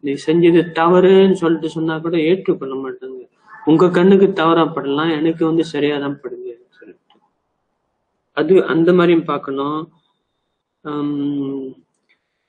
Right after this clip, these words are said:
தவறு செஞ்ச பிறகு தவறை வந்து ஏற்றுக்கொள்ள மாட்டாங்க.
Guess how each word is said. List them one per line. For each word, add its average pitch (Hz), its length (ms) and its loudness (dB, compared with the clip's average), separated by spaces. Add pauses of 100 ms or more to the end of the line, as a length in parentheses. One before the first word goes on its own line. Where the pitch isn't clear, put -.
(120)
தவறு 190 340 4
செஞ்ச 185 360 4
பிறகு 185 400 2
தவறை 175 320 0
வந்து 165 320 2
ஏற்றுக்கொள்ள 160 600 -2
மாட்டாங்க. 127 500 -16